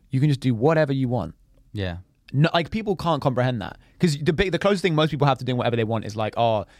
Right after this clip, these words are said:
Speaker 1: maybe they earn a really good salary and on the weekend they'll be like, "Oh, I'll get a bottle or buy a table at a club," or, like,
Speaker 2: Yeah.
Speaker 1: I don't know, whatever the fuck people do that have money.
Speaker 2: I would buy a football team and then make the uniform like,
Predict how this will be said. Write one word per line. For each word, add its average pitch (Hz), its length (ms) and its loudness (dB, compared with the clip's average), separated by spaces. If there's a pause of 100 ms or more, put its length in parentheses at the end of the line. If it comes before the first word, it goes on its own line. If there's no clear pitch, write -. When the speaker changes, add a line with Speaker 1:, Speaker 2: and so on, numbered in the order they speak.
(120)
Speaker 1:
maybe 131 160 0
they 131 120 2
earn 120 200 0
a - 40 -2
really 113 200 2
good 110 120 -2
salary 110 420 0
and 107 60 0
on 107 60 -2
the 110 80 -4
weekend 107 320 -4
they'll 101 80 -4
be 101 100 -6
like, 95 200 -4
"Oh, 113 100 -2
I'll 107 60 -2
get - 140 -4
a - 40 -6
bottle 104 300 -4
or 101 80 -4
buy 104 160 -4
a - 20 -8
table 107 340 -6
at - 60 -6
a 101 40 -6
club," 107 340 -6
or, 101 80 -2
like, 98 280 -4
Speaker 2:
Yeah. 101 300 -6 (380)
Speaker 1:
I 110 100 -2
don't 98 140 -6
know, 101 60 -4
whatever 117 220 -2
the 104 60 -8
fuck - 300 -8
people 95 260 -10
do 95 240 -6
that 87 140 -8
have 92 180 -8
money. 95 340 -6
Speaker 2:
I 131 120 0
would 180 120 -4
buy 160 200 2
a 110 40 -2
football 92 380 -4
team 80 500 -8
and 87 140 -6
then 87 140 -4
make 92 180 -4
the 87 80 -10
uniform 87 500 -4
like, 80 420 -8